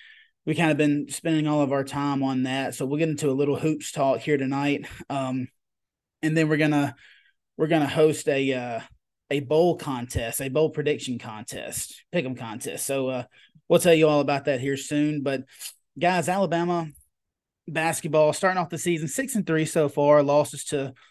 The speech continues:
Ohio State and down in, uh, Niceville, Florida. Um, Clemson at home by eight, ugly game. And then, uh, of course, Purdue, their, their last game, um, in Toronto, Canada by six. Um, Zach Edey going off for, like, thirty-five points.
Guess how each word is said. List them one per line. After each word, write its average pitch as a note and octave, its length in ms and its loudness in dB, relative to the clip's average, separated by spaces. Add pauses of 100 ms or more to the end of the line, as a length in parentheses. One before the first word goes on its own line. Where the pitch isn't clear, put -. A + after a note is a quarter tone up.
(260)
Ohio D3 420 4
State D3 640 0
and C3+ 240 -6
down C#3+ 180 -2
in, C3+ 160 -2
uh, B2+ 220 -4
Niceville, C#3 460 -2
Florida. C#3+ 600 2 (300)
Um, B2 240 -4
Clemson F3+ 540 0
at D3 180 0
home D#3+ 340 -2
by D3 220 0
eight, D#3 380 -2 (360)
ugly D3+ 300 6
game. C#3+ 540 0
And D3+ 160 0
then, D3 160 2
uh, C#3 140 0
of C3+ 100 -6
course, D3 280 0
Purdue, D3 600 2
their, C3+ 160 -2
their C#3 160 -4
last C#3 400 -4
game, C#3 380 -4 (440)
um, C3 440 -2 (100)
in D#3 160 2
Toronto, C#3+ 520 0
Canada C3 640 -4
by A#2+ 220 -8
six. - 840 -2 (140)
Um, A2+ 320 -6
Zach C3 280 -2
Edey C3+ 260 -2
going C3 180 -2
off B2+ 160 -4
for, B2+ 60 -4
like, A#2+ 220 -6
thirty-five B2+ 560 -2
points. C#3 500 -4